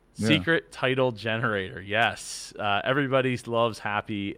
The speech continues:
Speaker 2: especially now. Yeah. Well, a-, and everybody should
Speaker 1: Yeah,
Speaker 2: love
Speaker 1: that,
Speaker 2: happy.
Speaker 1: that's, that's true.
Speaker 2: Right?
Speaker 1: Yeah, that's true.
Speaker 2: Ding, ding for
Speaker 1: Yeah.
Speaker 2: that. 'Cause, you know, it, there, there
Speaker 1: Yeah.
Speaker 2: is so much. I,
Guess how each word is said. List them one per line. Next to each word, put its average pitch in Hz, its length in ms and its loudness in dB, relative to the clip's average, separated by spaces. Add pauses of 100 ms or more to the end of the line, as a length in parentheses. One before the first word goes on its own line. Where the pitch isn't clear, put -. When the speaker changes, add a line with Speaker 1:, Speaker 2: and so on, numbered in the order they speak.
Speaker 2:
especially 101 600 -4
now. 90 200 -4
Yeah. 90 300 -4
Well, 147 240 6
a-, 151 200 2
and 170 140 -2
everybody 175 360 0
should 180 180 0
Speaker 1:
Yeah, 190 60 2
Speaker 2:
love 117 100 4
Speaker 1:
that, 120 80 4
Speaker 2:
happy. 92 260 -2
Speaker 1:
that's, 67 220 -12
that's 113 240 -2
true. 104 260 -4
Speaker 2:
Right? 120 340 0
Speaker 1:
Yeah, 104 140 0
that's 98 220 -4
true. 147 200 0
Speaker 2:
Ding, 147 120 -2
ding 147 240 0
for - 140 -4
Speaker 1:
Yeah. - 20 -4 (320)
Speaker 2:
that. - 100 -14
'Cause, 98 420 -8
you 117 140 -4
know, 104 200 -2
it, 104 220 -6
there, 123 160 -8
there 160 280 4
Speaker 1:
Yeah. 170 60 4
Speaker 2:
is 160 100 0 (160)
so 175 320 -2
much. 135 400 -2 (120)
I, - 280 -8